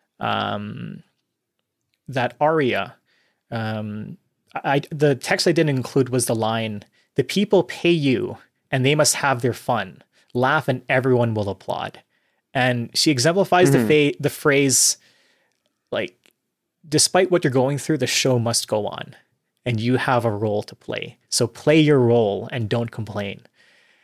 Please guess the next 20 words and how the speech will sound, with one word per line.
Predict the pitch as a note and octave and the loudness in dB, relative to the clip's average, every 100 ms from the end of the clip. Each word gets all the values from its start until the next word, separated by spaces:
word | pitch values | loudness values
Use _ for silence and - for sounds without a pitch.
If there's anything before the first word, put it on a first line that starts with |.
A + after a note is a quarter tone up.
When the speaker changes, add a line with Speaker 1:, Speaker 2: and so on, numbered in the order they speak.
| _ _ _ _ _ _ _ - | _ _ _ _ _ _ _ -4
Speaker 1:
So | - E3 F#3 | 4 4 4
from | G3+ G#3 - | 0 0 0
a | |
psychology | F#3+ G#3 F#3+ - C4 E4 G#3+ | 2 2 0 0 2 2 2
article | F#3 D#3 F3 F3 G#2+ - _ _ _ _ _ _ _ _ _ _ | 2 2 2 2 -2 -4 _ _ _ _ _ _ _ _ _ _
written, | C#3 D3+ D3+ - | 0 0 0 0
I | C#3+ | 2
wrote, | E3+ F3+ | 4 2
I, | C#3 D3 | 0 0
I, | C3+ D3 | 0 2
I | C#3 | 2
read, | C3+ D#3+ C3 - | 2 2 0 0
I | |
read | D3 F3+ | 2 2
psychology | - D3+ - D3 D3+ A2 | 2 0 0 2 2 0
<laughs> | A2 | -2
articles | C3+ B2+ B3+ C4+ | 0 0 0 0
for | - G#2+ | 2 2
Speaker 2:
Jesus. | A#2+ B2 | 2 0
Speaker 1:
this. | - | -6